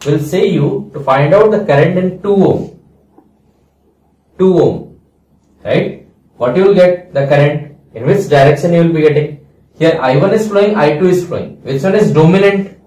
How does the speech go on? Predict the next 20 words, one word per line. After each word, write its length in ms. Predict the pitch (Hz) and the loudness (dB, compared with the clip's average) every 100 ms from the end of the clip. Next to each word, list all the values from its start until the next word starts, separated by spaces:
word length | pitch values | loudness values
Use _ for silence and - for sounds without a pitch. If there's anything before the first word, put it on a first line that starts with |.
| _ _ _ _ | _ _ _ _
You 100 | 113 | -6
can 180 | 151 151 | -4 -2
see 400 | 170 180 175 - | -2 -2 -4 -8
now 260 | - 135 151 | -8 -2 0
with 180 | 147 139 | 0 2
the 360 | 196 - - - _ | 0 0 -6 -18 _
answers. 540 | 127 156 - - - - _ _ | -4 -2 -2 -6 -8 -16 _ _
Two 160 | 208 220 | -4 0
point 240 | 220 190 | 0 2
zero 160 | 185 196 | 2 2
six 240 | 202 185 | 0 -6
is 120 | 185 | -6
greater 300 | 139 143 175 | -2 0 0
than 160 | 180 185 | 0 0
the 160 | 185 143 | 0 0
zero 240 | 156 170 | 0 0
point 360 | 175 180 - - | 0 0 -2 -8
six 300 | 196 185 - | -8 -8 -6
four 200 | 170 165 | -2 0
seven. 480 | - 110 90 - | 0 -2 -4 -10